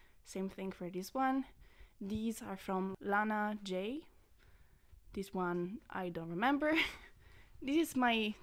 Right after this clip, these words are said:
Totoro poster that is always covered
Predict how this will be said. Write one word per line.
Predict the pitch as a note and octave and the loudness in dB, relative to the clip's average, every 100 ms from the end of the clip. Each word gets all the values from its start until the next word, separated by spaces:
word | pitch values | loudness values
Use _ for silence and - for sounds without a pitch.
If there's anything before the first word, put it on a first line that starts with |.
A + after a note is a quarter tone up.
| - | -4
Totoro | A3 G#3+ B3+ C4 C4 | 0 4 6 6 4
poster | C4 - C4+ C4+ C4 | 0 2 2 4 4
that | G#3+ | 4
is | G#3 G3+ | 4 4
always | G3+ F#3+ F#3+ F#3+ F3+ - - - - - | 4 4 4 2 0 -2 -4 -16 -16 -8
covered | - F#3+ F3+ F3 F3 F3 | -2 2 4 4 2 -2